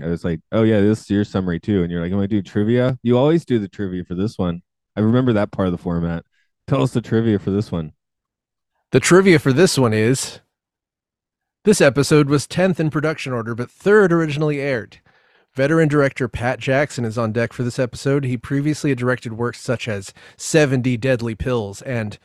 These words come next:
Speaker 2: No Pa-, No Place Like Homicide, and continued to work well into the nineteen seventies. He will be back to direct three more Prisoner episodes.
Speaker 1: Homicide,
Speaker 2: Anthony's
Speaker 1: not homicide?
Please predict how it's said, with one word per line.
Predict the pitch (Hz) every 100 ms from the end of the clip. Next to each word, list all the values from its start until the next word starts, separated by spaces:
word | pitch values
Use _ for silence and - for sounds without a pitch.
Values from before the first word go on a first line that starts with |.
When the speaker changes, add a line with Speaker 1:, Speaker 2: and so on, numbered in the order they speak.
| _ -
Speaker 2:
No | 156
Pa-, | - 131 127 - _ _ _ _ _ -
No | 165
Place | 175 165 156 -
Like | 156 151
Homicide, | - 202 185 - 113 92 92 104 - _ _ _ _ _ _ _ _ _
and | - 127 135
continued | 139 147 156 151
to | 139
work | 131 127
well | 117
into | 110
the | 110
nineteen | 110 101 110
seventies. | - 107 101 82 -
He | -
will | 147
be | 143
back | 127 127
to | -
direct | 113 110 110
three | - - - 170
more | 185 180 156
Prisoner | 156 139 127 113
episodes. | 104 104 - 95 87 - _ _ _ _ _ _ _ _ _
Speaker 1:
Homicide, | - 135 120
Speaker 2:
Anthony's | 160 156 151 151 95
Speaker 1:
not | 104
homicide? | 107 107 110 110 113 110 113